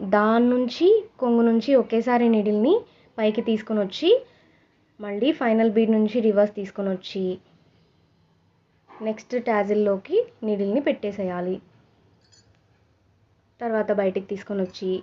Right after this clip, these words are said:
అంటే ఈ స్టెప్‌లో ఏంటంటే మనం కుచ్చుకి కుచ్చుకి మధ్య వేసిన ప్యాటర్న్‌లో ఫస్ట్ బీడ్ లాస్ట్ బీడ్‌తో మాత్రమే నీడిల్‌తో చేస్తామన్నమాట. మిగతా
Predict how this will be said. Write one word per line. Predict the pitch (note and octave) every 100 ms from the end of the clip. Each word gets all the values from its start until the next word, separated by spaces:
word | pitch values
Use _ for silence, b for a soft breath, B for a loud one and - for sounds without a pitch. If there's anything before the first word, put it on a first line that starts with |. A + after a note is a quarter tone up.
| - _ -
అంటే | A#3 C4+ F4+ F#4 A#3
ఈ | B3+ C#4+ D4+ C#4
స్టెప్‌లో | - - B3 B3 D#4
ఏంటంటే | D#4+ C#4 C4 G#3+ G3 A3 F4 - B B B B -
మనం | A#3+ C4+ C4
కుచ్చుకి | B3+ - C4
కుచ్చుకి | D#4 C#4 C#4 C4+
మధ్య | C#4 C4+ G3+ B3
వేసిన | A#3 A#3 A#3
ప్యాటర్న్‌లో | A3 G#3 F#3+ F#3+ A#3+ B3 A#3+ B3 C4 -
ఫస్ట్ | - G#3+ - C4+
బీడ్ | B3+ C4+ C#4
లాస్ట్ | B3 A3+ -
బీడ్‌తో | A3 A#3+ A3+ A#3+ A#3
మాత్రమే | G#3+ G#3 A3 G#3+ B3 B3+ F4 C5 - b b b
నీడిల్‌తో | A#3+ B3 B3 A#3+ C4 F#4 C5+
చేస్తామన్నమాట. | - A#3+ A#3 B3+ A3+ G3+ F#3+ F3 F#3+ -
మిగతా | A3+ A3 B3+